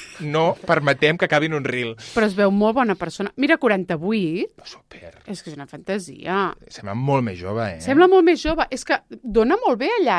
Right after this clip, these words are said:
Speaker 1: eh? Potser
Speaker 2: Sí.
Speaker 1: era la distància, però no
Speaker 2: O poder que, els, que és que l'han agafat de polític perquè en actes polítics
Speaker 1: Dona molt bé, eh?
Speaker 2: pum, se
Speaker 1: Sí.
Speaker 2: li sube el guapo en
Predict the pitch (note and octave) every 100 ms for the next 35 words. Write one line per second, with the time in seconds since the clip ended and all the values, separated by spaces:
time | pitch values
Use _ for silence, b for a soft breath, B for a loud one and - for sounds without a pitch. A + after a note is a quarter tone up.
0 | F3 A#3 A3+ E3+ C#4 C#4 C#4+ A#3 - B3
1 | F#4+ E4+ A3 G#3+ A3+ - C#3 C3+ D3+ F#3+
2 | F3 C#3+ - F3 D3+ - C#3+ C#3 C3+ -
3 | C3+ - B2+ C3 D#3+ D#3 E3+ D3+ C#3+ D3
4 | E3 E3+ G3+ E3 C#3+ C3 C3 C3+ D#3+ -
5 | - F3+ F#3+ F#3+ C4 - - _ G3+ G3+
6 | A3 G#3+ F3+ G3 G3+ F3 G3+ D#3+ A2 G2
7 | - D3 B3 A#3 D3+ D3+ C#3 D3 E3+